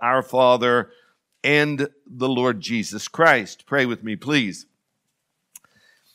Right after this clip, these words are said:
Our Father in heaven, today as we contemplate these three verses, we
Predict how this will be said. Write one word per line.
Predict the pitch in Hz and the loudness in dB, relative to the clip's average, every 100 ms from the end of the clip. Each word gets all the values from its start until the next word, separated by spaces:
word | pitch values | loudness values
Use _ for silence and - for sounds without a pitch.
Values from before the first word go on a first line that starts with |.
| _ _ _ _ _ _ _ _ _ _ _ _ _ _ _ _ _ _ _ 160 | _ _ _ _ _ _ _ _ _ _ _ _ _ _ _ _ _ _ _ 2
Our | 156 | 4
Father | 170 160 156 | 6 6 2
in | 139 | 2
heaven, | 160 151 135 | 2 2 0
today | 147 151 160 147 | 4 6 4 2
as | 135 127 | -2 -2
we | 143 135 127 - - _ - | -2 -2 -2 -8 -20 _ -10
contemplate | - 214 180 160 139 135 135 95 | -2 -2 -2 -6 -4 -2 -2 -2
these | 123 113 | -6 -8
three | - 123 131 117 | -8 -6 -4 -4
verses, | 123 131 127 - 151 165 - _ _ _ _ _ _ _ - | -2 -2 -2 -4 -4 -4 -8 _ _ _ _ _ _ _ -16
we | 110 123 170 170 | -8 -2 2 2